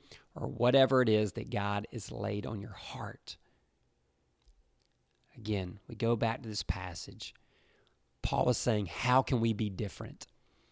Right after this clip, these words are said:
If, if we're gonna be Christians, we need to stand apart. Not in a bad way, right? Not, not the person that <laughs> makes the news because of all the hate and, and crimes they're committing. But we need to be standing apart because of the love that we have,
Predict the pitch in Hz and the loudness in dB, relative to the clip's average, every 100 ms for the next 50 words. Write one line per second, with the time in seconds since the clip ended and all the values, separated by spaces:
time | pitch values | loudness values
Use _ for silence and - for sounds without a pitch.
0 | _ _ _ _ _ - - _ _ - | _ _ _ _ _ -20 -20 _ _ -10
1 | 135 - - - - 127 160 180 185 - | -8 -8 -6 -6 2 6 8 8 8 4
2 | - 104 - - - - - 127 113 156 | -2 -2 -2 -8 -10 -12 -12 -4 0 2
3 | 147 - 120 123 - 127 78 - - - | 0 0 2 0 0 -2 -2 -4 -14 -20
4 | _ _ - 123 185 220 220 214 156 120 | _ _ 2 6 8 10 12 12 12 10
5 | 110 117 165 _ _ _ - 117 151 131 | 10 4 0 _ _ _ -2 2 4 4
6 | 127 127 156 - - 180 160 156 175 180 | 4 6 4 6 8 10 10 10 12 12
7 | - 165 170 175 156 143 151 139 135 139 | 12 8 12 12 12 8 8 8 12 12
8 | 123 - 143 147 151 - 117 107 - - | 12 8 8 10 8 6 2 2 -4 -16
9 | - - 107 - 156 139 143 147 139 120 | -14 -4 -2 4 8 10 10 10 8 6
10 | - 110 110 113 143 - _ _ _ _ | 6 6 6 4 2 -6 _ _ _ _
11 | _ _ _ 165 151 160 180 170 - 139 | _ _ _ 0 4 6 4 2 4 6
12 | 139 123 - 117 120 - 110 107 - 135 | 6 4 2 2 2 0 -2 -2 -8 -4
13 | 120 107 95 131 117 92 - - | 0 0 0 -2 -2 -2 -4 -10